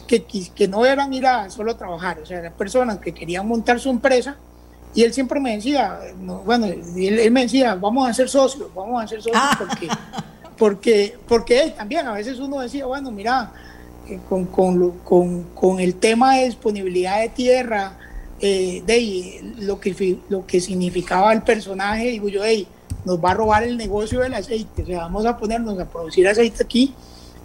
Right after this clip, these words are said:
Speaker 1: y, y, ey, ellos se van a quedar produciendo y nos van a robar". Y él decía: "No, yo quiero que ustedes, que usted siempre venga, sea parte del proyecto", y al día de hoy todavía, todavía tengo relación, el proyecto ya a una escala más pequeña,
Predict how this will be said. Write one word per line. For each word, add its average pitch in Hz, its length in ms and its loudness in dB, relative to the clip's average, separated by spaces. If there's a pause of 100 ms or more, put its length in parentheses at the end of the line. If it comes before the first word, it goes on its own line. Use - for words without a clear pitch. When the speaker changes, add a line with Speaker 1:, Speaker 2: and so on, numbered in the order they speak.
(100)
Speaker 1:
y, 180 460 4
y, 170 80 4
ey, 208 140 6
ellos 180 180 2
se 220 80 0
van 202 220 0
a 220 80 -6
quedar 190 300 -4
produciendo 208 500 -2
y 240 40 -2
nos 175 100 -6
van 175 140 -6
a 196 40 -6
robar". 269 220 -2
Y 240 40 0
él 185 100 0
decía: 196 300 0
"No, 277 160 0
yo 196 160 -6
quiero 220 260 2
que - 80 -6
ustedes, 220 460 0 (520)
que 185 60 2
usted 175 220 2
siempre 220 320 2
venga, 254 580 0
sea 190 180 -8
parte 208 280 -2
del 190 60 -8
proyecto", 233 300 0
y 214 120 -4
al 185 120 -2
día 240 240 4
de 220 60 2
hoy 262 160 -2
todavía, 202 840 -4
todavía 175 340 -8
tengo 214 280 -6
relación, 233 480 -4
el 214 80 -8
proyecto 175 400 -4
ya 202 140 0
a 214 40 -6
una 226 120 -4
escala 226 380 0
más 233 180 -2
pequeña, 254 420 0